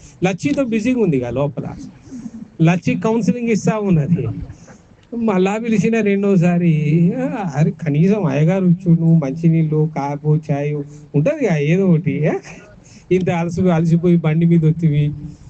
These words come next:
ఏదైనా పెట్టి ఇస్తుంది" అని నేను పిలుస్తా అంటే లచ్చితో బిజీగా ఉన్నది.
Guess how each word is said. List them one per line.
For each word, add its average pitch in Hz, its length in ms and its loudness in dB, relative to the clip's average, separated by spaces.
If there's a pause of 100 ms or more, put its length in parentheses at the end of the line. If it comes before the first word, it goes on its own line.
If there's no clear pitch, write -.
(280)
ఏదైనా 202 360 0
పెట్టి 175 280 0
ఇస్తుంది" 202 320 -2
అని 196 120 0
నేను 196 140 4
పిలుస్తా 196 340 -2
అంటే 220 180 -2
లచ్చితో 220 420 0
బిజీగా 202 440 0
ఉన్నది. 123 300 -2